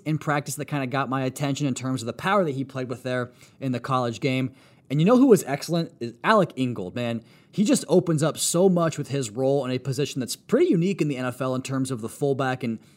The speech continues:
how teams, how few teams deploy one, not to mention his athletic ability and pass catching ability. He was fantastic again today. As far as the offensive line goes, same thing I said off the top.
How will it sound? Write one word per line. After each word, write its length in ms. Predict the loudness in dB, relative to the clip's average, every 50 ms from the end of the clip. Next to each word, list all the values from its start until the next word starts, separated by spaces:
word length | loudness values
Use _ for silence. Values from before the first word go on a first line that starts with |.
| _ -8
how 160 | -4 -4 -4
teams, 640 | -4 -2 0 0 2 2 0 0 -2 -4 -8 -8 -10 _ -6
how 200 | -4 -2 -2 -2
few 260 | -2 -2 0 0 0
teams 320 | 0 0 -2 -2 -2 -2 -4
deploy 460 | -8 -12 -12 -6 -4 -2 0 0 0
one, 320 | 0 0 -2 -2 -2 -4 -6 -10 -20 -16 -6 -2
not 240 | 0 0 0 0
to 80 | -2 -4
mention 360 | -2 -2 -2 -2 -2 -4 -4
his 200 | -2 0 -2 -2 -2
athletic 460 | -2 -2 -2 -2 -2 -4 -4 -4 -4
ability 560 | -6 -4 -2 -2 0 0 0 0 0 -2 -4 -10 -20 _ -10
and 160 | -8 -8 -4
pass 240 | -2 -2 -2 -2 -2
catching 320 | -2 -4 -4 -4 -6 -8
ability. 500 | -6 -4 -4 -2 -2 0 0 -2 -2 -4 -6 -4
He 80 | -2 -2
was 160 | -2 -2 -2
fantastic 540 | -4 -4 -4 -4 -6 -6 -8 -8 -8 -8 -8
again 180 | -6 -6 -6 -6
today. 440 | -6 -4 -2 0 0 0 0 -2 -6 -14 -20 _ _ -10
As 100 | -6 0
far 220 | 2 4 4 4
as 80 | 4 6
the 80 | 6
offensive 480 | 6 6 4 4 2 0 0 -2 -2 -2
line 280 | 0 0 0 0 0
goes, 320 | 0 2 2 2 2 0 -2
same 320 | -2 -2 -2 0 0 0
thing 140 | 0 0 -2
I 60 | -2
said 120 | -2 -2 -2
off 120 | -2 -2
the 80 | -4 -6
top. 340 | -4 -2 0 0 0 -2